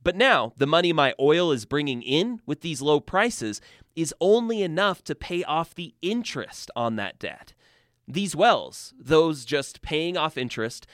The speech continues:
and slowly cannibalizing my resources, an actual term used for a well like this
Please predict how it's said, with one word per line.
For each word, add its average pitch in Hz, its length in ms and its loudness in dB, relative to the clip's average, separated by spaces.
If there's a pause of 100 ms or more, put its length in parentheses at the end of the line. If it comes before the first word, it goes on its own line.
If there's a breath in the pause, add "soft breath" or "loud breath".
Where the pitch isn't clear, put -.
(120)
and 127 220 -10
slowly 156 420 0
cannibalizing 151 760 -2
my 139 140 -2
resources, 170 760 -6 (460 soft breath)
an 156 180 -4
actual 196 540 -4
term 180 480 -4
used 156 340 -6
for 143 180 -2
a 123 60 -2
well 117 280 2
like 165 240 -2
this 185 340 -8